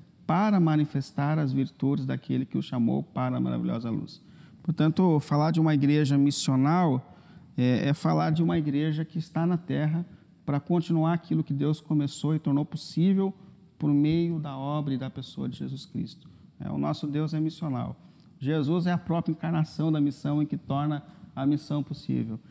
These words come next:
E nós somos o povo de Deus chamado pra continuar essa obra, de manifestar o reino de Deus,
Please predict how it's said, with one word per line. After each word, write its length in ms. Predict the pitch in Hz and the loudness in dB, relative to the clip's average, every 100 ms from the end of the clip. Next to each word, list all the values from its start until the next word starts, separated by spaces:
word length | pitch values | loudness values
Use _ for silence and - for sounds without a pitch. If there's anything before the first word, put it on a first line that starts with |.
| - - 127 | -20 -10 -2
E 80 | |
nós 260 | 131 147 156 | 2 2 0
somos 280 | - 160 147 | 2 2 2
o 60 | |
povo 360 | 139 143 151 156 | 0 0 0 0
de 100 | 147 | 0
Deus 260 | 135 139 143 | 0 -2 -2
chamado 440 | 147 131 131 131 | -2 -2 -2 -4
pra 180 | - 135 | -4 -6
continuar 720 | - 143 - 147 127 135 160 - - - - | -2 -4 -2 -2 -2 -2 -6 -12 -14 -12 -6
essa 320 | 127 - 151 | -6 -2 0
obra, 320 | 131 123 117 | 2 2 0
de 100 | 120 | 0
manifestar 540 | 123 127 - 123 135 | 0 0 -2 -4 -2
o 40 | 147 | 0
reino 240 | 160 175 | 2 2
de 100 | 170 | 0
Deus, 460 | 135 123 131 135 | -2 0 -2 -6